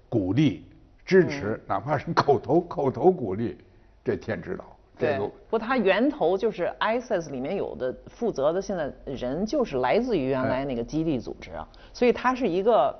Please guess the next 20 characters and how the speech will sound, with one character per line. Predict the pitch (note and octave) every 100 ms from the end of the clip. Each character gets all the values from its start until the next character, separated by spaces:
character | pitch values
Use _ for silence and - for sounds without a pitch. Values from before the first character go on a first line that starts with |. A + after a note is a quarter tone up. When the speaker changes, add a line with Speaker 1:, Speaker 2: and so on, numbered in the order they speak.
| -
Speaker 2:
派 | - A#3
生 | F3 B3+ D#4+
出 | - -
来 | A1+
的。 | E2
你 | B2+
可 | -
以 | -
在 | D3
某 | D3+ A#3+
种 | A#3 A#2+
程 | A#2+
度 | C3
上， | B2 B2
我 | F#3
也 |
不 | F3 C3+
能 | B2
说 | C#3 C#3+
得 | B2+